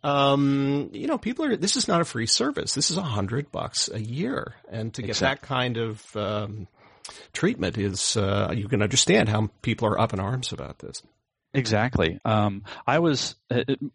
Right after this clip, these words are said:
Speaker 2: one of my other email providers had a couple of years ago where, I mean, it was like complete server meltdown and a lot of mail was lost and,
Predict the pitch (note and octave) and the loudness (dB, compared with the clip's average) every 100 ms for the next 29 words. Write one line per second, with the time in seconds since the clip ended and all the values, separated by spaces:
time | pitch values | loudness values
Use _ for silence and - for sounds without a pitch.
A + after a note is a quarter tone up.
0 | - - C#3 D#3+ B2+ A2+ A2+ A2 - A2 | -12 -2 0 2 4 4 4 0 0 0
1 | A2 G2 G2 G#2+ F#2+ F#2 F2+ F2+ - B2 | 2 2 2 2 4 2 2 -2 -2 0
2 | G#2 G2+ - - G#2 A#2 G2 F#2+ G2 F#2 | -2 -2 -14 -6 -2 0 2 2 2 2
3 | D#2+ F2+ F2 F2+ F#2+ F#2+ - F#2+ - A2+ | 2 4 2 2 2 2 2 0 -2 -2
4 | - C3+ - G2 G2 E2 E2 E2+ E2+ - | 0 0 2 2 4 2 2 0 -4 -12
5 | - - F#2 E2+ E2+ F2 F#2+ F2+ F#2 F2 | -8 2 4 4 2 2 4 4 4 4
6 | F2 E2+ F2+ - E2 E2+ E2+ F2+ F2 | 2 4 0 2 4 4 4 0 -2